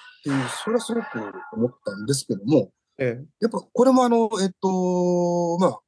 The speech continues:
Speaker 1: えっと、美術館、総合美術館という美術館から、今のこう職場に移って、で、えっと、二年半は僕演劇の担当だったんですよ。
Speaker 2: うん。
Speaker 1: やっぱし自分の中では音楽をやりたいと思っていたので。
Speaker 2: はいはい。
Speaker 1: で、えっと、演劇やった後には音楽、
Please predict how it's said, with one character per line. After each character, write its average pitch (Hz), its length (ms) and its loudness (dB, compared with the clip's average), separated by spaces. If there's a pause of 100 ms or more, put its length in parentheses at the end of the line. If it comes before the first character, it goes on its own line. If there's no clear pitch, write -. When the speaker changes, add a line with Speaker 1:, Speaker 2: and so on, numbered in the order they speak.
(140)
Speaker 1:
え 147 40 -10
っ 139 40 -10
と、 143 100 -8
美 160 140 -4
術 226 220 -10
館、 247 240 -4 (240)
総 - 180 -2
合 240 160 4
美 226 100 -4
術 247 160 -6
館 139 220 2
と 117 100 -10
い 107 40 -8
う - 20 -14
美 123 100 -10
術 - 280 -14
館 139 300 -4
か 139 100 0
ら、 127 200 0 (300)
今 226 180 4
の 123 80 0
こ - 160 -14
う - 20 -12
職 131 220 -6
場 131 120 6
に 117 80 -2
移 113 40 -6
っ 110 40 -12 (440)
て、 156 200 2 (460)
で、 180 340 6
え 156 60 6
っ - 20 -6 (100)
と、 143 160 2
二 165 140 8
年 330 140 6
半 320 280 4
は 247 160 2
僕 - 220 -6
演 233 140 6
劇 269 200 2
の 247 100 8
担 214 180 0
当 208 140 4
だ 196 60 4
っ 185 140 -4
た - 100 -8
ん - 20 -12
で - 60 -20
す - 140 -20 (260)
よ。 147 60 -2
Speaker 2:
う - 0 -
ん。 120 240 -4 (420)
Speaker 1:
や 254 80 6
っ - 20 -16
ぱ 302 80 2
し 285 140 -2
自 185 180 2
分 277 200 2
の 269 220 4
中 247 220 4
で 170 60 2
は 131 80 4
音 208 160 6
楽 190 200 2
を 113 40 0
や 107 80 -6
り 107 40 -12
た 113 80 0
い 104 60 -6
と 101 80 -16
思 107 120 -14
っ - 40 -20
て - 100 -20
い 185 40 -20
た - 100 -20
の - 60 -20
で。 - 60 -20 (380)
Speaker 2:
は 120 140 -8
い 107 80 -14
は 113 180 -16
い。 135 80 -20 (280)
Speaker 1:
で、 220 340 4
え 196 60 -2
っ - 20 0
と、 190 80 2
演 254 160 2
劇 247 140 2
や 254 60 8
っ 254 40 -4
た 254 100 4
後 247 140 0
に 135 100 -2
は 120 100 0
音 175 120 2
楽、 151 180 -4